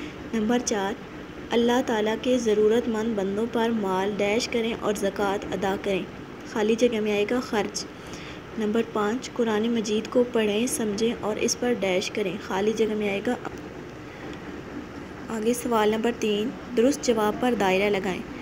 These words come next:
नंबर एक, हुकूक की जम-, हक की जमा है हुकूक। नंबर दो, अगर इस्तात हो तो ज़िंदगी में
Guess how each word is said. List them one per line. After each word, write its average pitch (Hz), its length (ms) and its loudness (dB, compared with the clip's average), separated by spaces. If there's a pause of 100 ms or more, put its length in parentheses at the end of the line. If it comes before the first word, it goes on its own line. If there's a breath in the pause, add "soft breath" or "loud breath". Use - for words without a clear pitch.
(320 loud breath)
नंबर 233 300 4
एक, 233 300 4
हुकूक 254 400 2
की 254 160 2
जम-, 220 300 0 (220)
हक 247 240 2
की 277 140 4
जमा 220 260 2
है 247 240 2
हुकूक। 214 480 2 (200)
नंबर 208 300 0
दो, 220 240 4 (580 loud breath)
अगर 233 280 2
इस्तात 262 640 0
हो 247 120 4
तो 254 180 2
ज़िंदगी 214 540 4
में 220 200 4